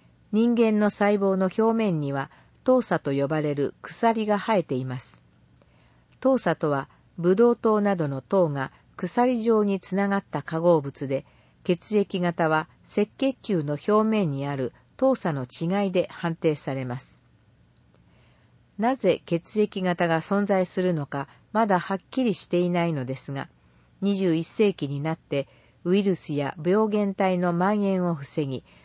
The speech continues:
種の保存をするために血液型、糖鎖が役立ったという学説が出されました。参考までに、二千二十年から感染拡大した新型コロナウイルスの感染率や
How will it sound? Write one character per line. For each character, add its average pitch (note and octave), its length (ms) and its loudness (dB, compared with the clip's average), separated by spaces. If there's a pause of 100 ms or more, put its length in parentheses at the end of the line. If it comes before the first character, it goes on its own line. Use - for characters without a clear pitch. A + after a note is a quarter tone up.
(160)
種 B3 200 0
の G#3 120 2
保 F3 160 0
存 G#3 320 0
を G#3 60 2
す G3 160 -4
る G3 100 -2
た F#3 140 -2
め F3+ 140 0
に C#3+ 200 -4 (300)
血 - 340 -2
液 F#3+ 240 0
型、 D#3 360 -2 (420)
糖 C4 140 4
鎖 C#3+ 200 -4
が C3 160 -4 (120)
役 D#3+ 260 -4
立 F3 140 0
っ - 40 -20 (140)
た - 140 -6 (320)
と A#3 100 2
い G#3 120 0
う G3+ 120 2
学 F3 220 -2
説 G#3 280 -4
が F3 140 2
出 E3 100 -4
さ D#3+ 160 -2
れ D3+ 120 0
ま C#3+ 140 -6
し - 100 -12
た。 - 180 -10 (1200)
参 B3 260 2
考 A#3 220 4
ま A3+ 140 0
で E3+ 120 0
に、 D3 220 -6 (260)
二 F3 100 0
千 G3+ 300 2
二 E3+ 140 0
十 G3+ 200 0
年 D3+ 260 -2
か C#3+ 120 -8
ら C#3 200 -6 (100)
感 A3+ 240 -4
染 A3 240 -4
拡 G#3+ 280 -4
大 C#3+ 220 -2
し - 120 -14
た C#3+ 200 -6 (220)
新 A#3+ 260 -2
型 A#3 300 0
コ G#3+ 160 0
ロ A3+ 100 2
ナ A3 160 2
ウ G#3 100 2
イ G#3 60 4
ル F3+ 80 0
ス - 160 -6
の C3+ 220 -4
感 G3 180 -2
染 F#3 300 0
率 C#3 280 -6
や C3 180 -4